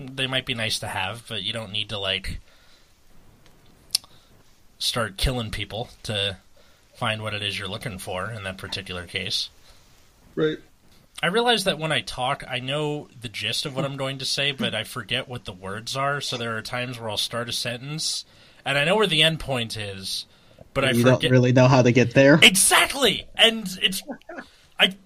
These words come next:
Speaker 1: it's happening right now. It is literally
Speaker 3: <laughs>
Speaker 1: happening right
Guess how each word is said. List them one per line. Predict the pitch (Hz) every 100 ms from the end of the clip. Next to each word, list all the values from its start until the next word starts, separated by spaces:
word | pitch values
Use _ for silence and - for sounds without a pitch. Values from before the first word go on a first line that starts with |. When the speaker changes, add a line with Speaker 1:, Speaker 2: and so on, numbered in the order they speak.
| _ _ _ _ _ _ _ _ - - _ -
Speaker 1:
it's | 180 190
happening | 202 196 190 180
right | 151 151
now. | 131 95 -
It | 131
is | 127 131
literally | 156 185 240
Speaker 3:
<laughs> |
Speaker 1:
happening | 262 269 - -
right | 480 466 392 -